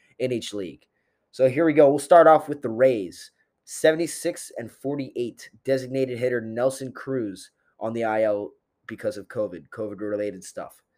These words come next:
Um, you know, that's unfortunate for the Rays. He was one of their best designated hitters,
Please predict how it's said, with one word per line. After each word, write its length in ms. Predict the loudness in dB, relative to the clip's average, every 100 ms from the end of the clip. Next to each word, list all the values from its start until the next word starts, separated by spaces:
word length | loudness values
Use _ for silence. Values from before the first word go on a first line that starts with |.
| _ _ _ -10
Um, 460 | -8 -8 -10 -18 -20 -20 _ _ _ -6
you 80 |
know, 80 | 0
that's 200 | 2 2
unfortunate 520 | -2 0 -2 -4 -10
for 80 | -10
the 80 | -6
Rays. 360 | -2 -2 -6 -10
He 120 | -14
was 160 | -12
one 160 | -8 -6
of 60 | -2
their 300 | -2 -2 -8 _ _ _ _
best 320 | 0 0 -4
designated 560 | -2 -2 -6 -8 -8 -10
hitters, 440 | -8 -10 -12 -18